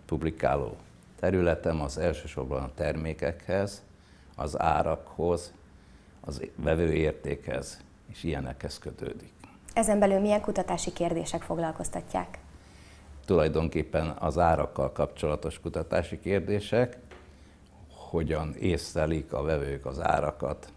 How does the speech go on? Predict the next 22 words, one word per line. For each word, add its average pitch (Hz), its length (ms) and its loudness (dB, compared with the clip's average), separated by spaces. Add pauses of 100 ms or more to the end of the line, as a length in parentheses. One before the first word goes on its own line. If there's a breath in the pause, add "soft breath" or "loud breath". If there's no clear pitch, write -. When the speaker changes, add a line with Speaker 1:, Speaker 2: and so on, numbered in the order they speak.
Speaker 1:
hogyan 71 320 -4
dolgozzák 71 760 -2
fel, 76 360 -2 (840 soft breath)
hogyan 71 280 -4
értékelik, 78 960 0 (140)
ugyanez 78 420 2
a 76 120 -4
termékekre 90 680 4
vonatkozóan. 82 920 2 (600 soft breath)
Aztán 117 320 6
foglalkoztam 98 800 10
persze 92 360 6
a 90 40 8
vevői 90 560 8
elégedettség 82 1200 4
kérdéseivel 80 960 -2
is, 85 420 -2
hosszú 80 340 -8
ideig 73 440 -4 (440)
kutatási 73 540 -4
téma 76 380 -4
volt 71 340 -6